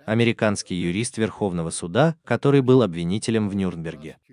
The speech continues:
Они сказали, что самое большое преступление, самое большое военное преступление из всех,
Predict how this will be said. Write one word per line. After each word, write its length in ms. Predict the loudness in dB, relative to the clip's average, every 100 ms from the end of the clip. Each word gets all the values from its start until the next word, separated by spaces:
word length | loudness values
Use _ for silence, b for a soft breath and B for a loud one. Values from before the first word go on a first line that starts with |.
| -20 -20 _ _ _ _ _ _ -2
Они 240 | 4 4
сказали, 460 | 6 4 6 6 4
что 200 | 2 0
самое 340 | 2 4 4
большое 420 | 4 2 0 -2
преступление, 800 | -2 -6 -8 0 2 4 4 2 -2
самое 440 | -8 2 6 6 6
большое 400 | 4 4 0 0
военное 400 | 0 0 -2 -2
преступление 640 | -6 -8 -4 -2 0 0
из 120 | -2
всех, 380 | -6 -2 -2 -4